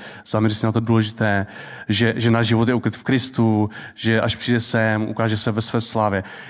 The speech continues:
Já úplně jako nevím, co to znamená všecko, jo? Ale přijde mi to hrozně super teda. A, a pak tam pokračuje, co máme umrtvovat, co jako nemáme dělat, nebo co, že, že máme tam bylo,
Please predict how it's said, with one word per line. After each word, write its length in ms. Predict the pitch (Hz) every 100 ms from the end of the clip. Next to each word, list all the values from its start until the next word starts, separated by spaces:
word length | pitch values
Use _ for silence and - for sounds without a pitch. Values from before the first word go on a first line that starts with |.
| -
Já 100 | 175
úplně 140 | 208
jako 120 | 190
nevím, 240 | 165 156 135
co 80 |
to 100 | 123
znamená 360 | 120 120 127 101
všecko, 400 | 98 - - 110
jo? 340 | 92 98 175 196 - - -
Ale 120 | 117
přijde 160 | - 151
mi 60 |
to 60 | 156
hrozně 200 | 160 156
super 400 | - - - 123
teda. 340 | 98 87 131 - - - 113
A, 360 | 110 107 104 101 - -
a 80 | 123
pak 180 | 151 -
tam 120 | 151
pokračuje, 400 | 147 151 139 143
co 120 | -
máme 180 | 151 151
umrtvovat, 600 | 156 151 143 127 101 92
co 120 | -
jako 400 | 120 123 123 120 120 - -
nemáme 380 | 123 135 127 123
dělat, 160 | 113
nebo 200 | 101 104
co, 180 | 110 131 123 - -
že, 140 | - -
že 140 | 107
máme 260 | 117 117 117
tam 160 | 117 110
bylo, 280 | 110 104